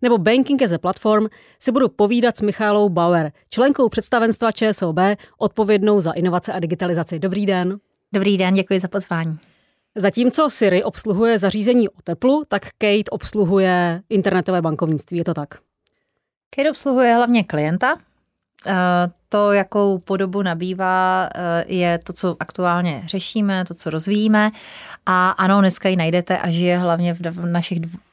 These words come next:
Speaker 2: třech mobilních apkách. Eh, jedna je Smart, eh,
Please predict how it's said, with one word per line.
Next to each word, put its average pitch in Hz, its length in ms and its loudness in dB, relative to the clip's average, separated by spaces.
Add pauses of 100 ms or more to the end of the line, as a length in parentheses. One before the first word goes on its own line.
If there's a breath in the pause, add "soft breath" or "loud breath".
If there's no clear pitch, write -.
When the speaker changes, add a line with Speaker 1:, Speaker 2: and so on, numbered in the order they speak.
(160)
Speaker 2:
třech - 360 -2
mobilních 185 440 -2
apkách. 226 640 -4
Eh, 180 220 -4
jedna 175 380 -2
je 131 300 -4 (100)
Smart, 175 480 -2 (120)
eh, - 60 -4